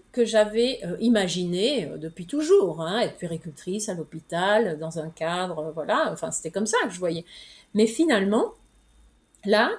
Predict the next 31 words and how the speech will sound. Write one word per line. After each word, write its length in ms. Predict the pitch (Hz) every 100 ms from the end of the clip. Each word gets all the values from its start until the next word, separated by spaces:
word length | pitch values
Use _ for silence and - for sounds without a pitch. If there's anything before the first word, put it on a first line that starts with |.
| -
j'étais, 720 | 185 196 208 220 240 294 - -
euh, 840 | 196 185 180 180 175 170 165 156 -
j'avais 300 | 170 220 220
mon 120 | 196
cabinet, 520 | 175 175 160 170 285
c'est 160 | 285 226
moi 160 | 202 196
qui 160 | 190
gérais, 640 | 165 160 160 247 311 311 285
je 140 | 196
pouvais 420 | 190 190 185 185
donner 240 | 175 190 196
une 120 | 196
orientation, 960 | 190 185 185 185 180 - 190 190 185
euh, 200 | 160 156 165 - - - -
euh, 600 | 92 95 104 101 95 98 165
l'orientation 680 | 170 175 175 170 180 190 185
que 100 | 175
je 80 |
voulais, 260 | 156 175 311
je 80 | -
pouvais 160 | 208 202
<laughs> 120 | -
changer 200 | 226 208
de 60 | 208
formation, 640 | 165 165 170 - 277 311
les 220 | 226 208
horaires 300 | 190 190 185
que 100 | 170
je 100 | 160
voulais. 320 | 180 202 302